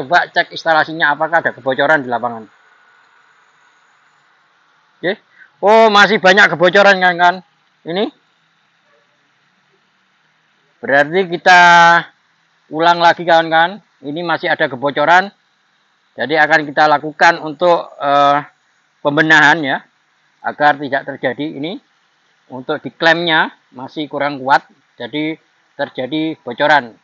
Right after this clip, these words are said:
Walaupun terjadi kebocoran untuk, eh, freezer ini sudah dua koma empat kan, kan ya. Artinya sangat bagus untuk kerja pompa.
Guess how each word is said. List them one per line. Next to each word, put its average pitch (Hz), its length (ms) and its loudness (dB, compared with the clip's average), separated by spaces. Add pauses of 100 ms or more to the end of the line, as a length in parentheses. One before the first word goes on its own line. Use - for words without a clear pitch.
(800)
Walaupun 170 400 0
terjadi 160 320 -2
kebocoran 160 640 0 (160)
untuk, 185 880 2 (880)
eh, 147 220 -2 (180)
freezer 202 400 0 (1040)
ini 170 240 -6
sudah 160 400 2
dua 151 240 2
koma 160 320 2
empat 170 240 0
kan, 143 240 -6
kan 139 160 -4
ya. 143 160 -10 (800)
Artinya 139 400 -6
sangat 156 240 -4
bagus 151 400 -6
untuk 139 240 -12
kerja 131 240 -6
pompa. 131 480 -4